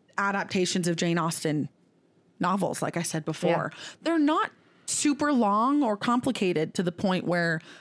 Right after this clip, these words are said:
Speaker 1: they have to make great changes to, to
Speaker 2: Yeah.
Speaker 1: make it into a film. So
Speaker 2: Yeah.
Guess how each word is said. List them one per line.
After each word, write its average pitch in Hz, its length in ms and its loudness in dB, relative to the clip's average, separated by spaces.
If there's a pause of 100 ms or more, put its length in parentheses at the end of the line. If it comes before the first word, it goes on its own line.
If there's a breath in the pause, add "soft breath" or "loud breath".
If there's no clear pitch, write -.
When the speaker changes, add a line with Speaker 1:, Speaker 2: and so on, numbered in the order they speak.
(500 loud breath)
Speaker 1:
they 190 120 0
have 262 340 -2
to 208 100 0
make 175 400 -4 (320)
great 180 300 0
changes 143 580 -2
to, 170 240 0
to 233 180 2
Speaker 2:
Yeah. 175 100 4
Speaker 1:
make 156 220 -2
it 151 80 -2
into - 260 -4
a 120 80 -6
film. - 440 -6
So 156 300 -2
Speaker 2:
Yeah. 156 120 0